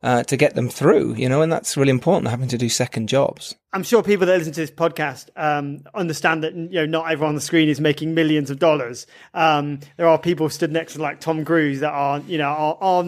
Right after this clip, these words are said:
Speaker 2: are worrying about getting healthcare for their family and for themselves, and, and that's a, that's a horrible position for people to be in. And it's, so it's not just about greed. It's not just about people wanting to make more money. I mean,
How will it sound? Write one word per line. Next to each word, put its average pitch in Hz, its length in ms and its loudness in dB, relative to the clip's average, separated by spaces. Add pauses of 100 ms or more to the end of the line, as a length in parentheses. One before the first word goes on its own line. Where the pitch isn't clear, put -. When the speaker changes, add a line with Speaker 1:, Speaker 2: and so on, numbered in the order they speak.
(200)
Speaker 2:
are 180 100 4
worrying 196 420 4
about 165 320 -2
getting 165 640 -4
healthcare 143 680 2
for 160 180 -2
their 160 240 4
family 170 420 0
and 165 120 -2
for 170 80 -6
themselves, 170 580 0
and, 151 180 -6
and 175 120 -4
that's 190 240 -6
a, 180 160 0 (360)
that's 214 220 -4
a 170 100 4
horrible 190 540 4
position 160 500 -2
for 135 60 -12
people 160 220 0
to 143 80 -4
be 175 260 0
in. 127 160 -4
And 147 140 -8
it's, 175 120 -8
so 165 100 0
it's 160 120 -2
not 202 240 2
just 170 180 -6
about 160 320 0
greed. 160 380 6
It's 131 80 -6
not 156 160 -2
just 143 140 -10
about 147 200 0
people 151 280 0
wanting 147 240 -4
to - 80 -12
make 143 200 -4
more 135 140 -6
money. 139 320 -2
I 135 60 -6
mean, 151 220 0